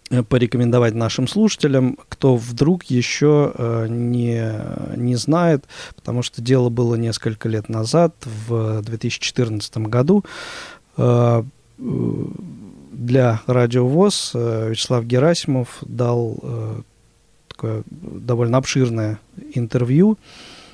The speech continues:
э, и вошло оно в цикл программ «Беседка»,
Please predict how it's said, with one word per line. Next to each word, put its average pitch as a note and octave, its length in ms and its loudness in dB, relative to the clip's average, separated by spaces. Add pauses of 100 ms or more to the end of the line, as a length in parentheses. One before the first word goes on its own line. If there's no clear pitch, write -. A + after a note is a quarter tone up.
(160)
э, A#2+ 540 -2
и D#3+ 300 2
вошло C#3+ 360 4
оно D3 260 4 (100)
в A#2+ 520 2
цикл A#2+ 240 -4
программ A2+ 420 -2
«Беседка», D#3 760 2